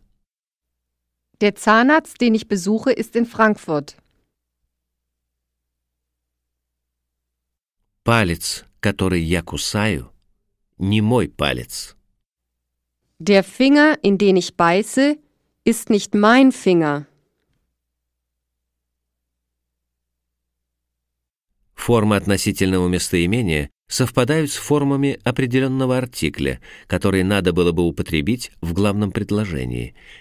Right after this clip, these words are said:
Speaker 2: за исключением случаев дательного падежа, множественного числа и родительного падежа. Этот крик раздаётся из кабинета зубного врача.
Speaker 1: Der Schrei kommt vom Zahnarzt.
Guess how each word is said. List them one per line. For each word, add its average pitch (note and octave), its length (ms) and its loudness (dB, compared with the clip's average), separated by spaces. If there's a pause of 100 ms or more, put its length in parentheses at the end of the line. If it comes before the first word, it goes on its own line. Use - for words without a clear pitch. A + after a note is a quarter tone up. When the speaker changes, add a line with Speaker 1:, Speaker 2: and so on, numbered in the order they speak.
Speaker 2:
за A2+ 180 0
исключением G3+ 540 -2
случаев E3 580 -4
дательного A#2+ 600 0
падежа, F#2+ 560 -2 (100)
множественного E2 800 -2
числа C3+ 560 -6 (140)
и F2+ 80 0
родительного A#2 720 -4
падежа. A#1 540 -8 (1900)
Этот A#2+ 320 0
крик F3+ 400 -6 (280)
раздаётся A#2 760 0
из - 160 -2
кабинета G#2+ 480 0
зубного F#2 480 0
врача. D#2+ 480 -6 (1300)
Speaker 1:
Der G3 120 4
Schrei G3 400 2
kommt C#4 300 -2
vom A3+ 240 0
Zahnarzt. A3 960 0